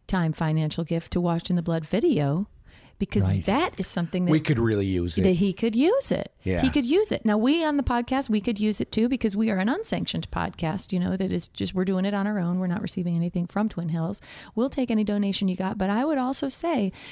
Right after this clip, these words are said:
Speaker 1: that the ministry that Greg has taken upon himself to do to help keep our minds pure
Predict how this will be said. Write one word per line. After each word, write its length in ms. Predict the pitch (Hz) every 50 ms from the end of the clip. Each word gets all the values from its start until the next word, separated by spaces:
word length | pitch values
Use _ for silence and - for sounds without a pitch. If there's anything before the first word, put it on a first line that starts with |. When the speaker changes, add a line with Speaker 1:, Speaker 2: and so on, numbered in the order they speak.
| - - _
Speaker 1:
that 160 | - 214 -
the 60 | - 208
ministry 760 | 202 208 226 262 339 370 - - - - 339 330 330 330 330 - - - - _
that 240 | 196 220 - -
Greg 340 | 196 190 214 233 254 277 277 285
has 200 | 269 233 - -
taken 320 | - 233 226 220 247 240
upon 300 | 240 220 - 214 220 220
himself 520 | 214 220 208 - - - 208 196 196 - -
to 100 | - -
do 240 | 175 - 196 196 196
to 140 | 196 - 180
help 340 | 165 175 233 269 - - -
keep 240 | - - 262 240
our 220 | 233 233 233 214 196 _ _ _
minds 420 | - 202 202 208 214 226 240 233
pure 520 | - - - - 196 185 170 170 208 220